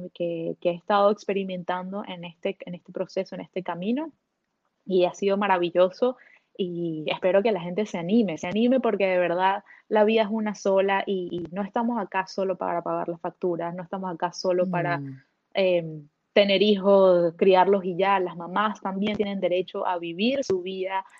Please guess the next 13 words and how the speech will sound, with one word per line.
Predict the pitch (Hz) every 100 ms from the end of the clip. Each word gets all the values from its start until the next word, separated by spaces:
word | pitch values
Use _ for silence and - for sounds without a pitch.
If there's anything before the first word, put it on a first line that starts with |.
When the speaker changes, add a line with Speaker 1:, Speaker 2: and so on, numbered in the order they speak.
| _
Speaker 1:
a | 185 175
seguir | 185 180 202 269 294 262
viviendo | 247 233 233 226 226
una | 226
vida | 220 214 220
expe-, | 220 - - - -
espectacular | - 180 - 180 175 175 185 180 190
incluso | 214 208 220 214 220
después | 196 160 165
de | 190
Speaker 2:
Claro. |
Speaker 1:
tener | 190 175 175
hijos, | 208 214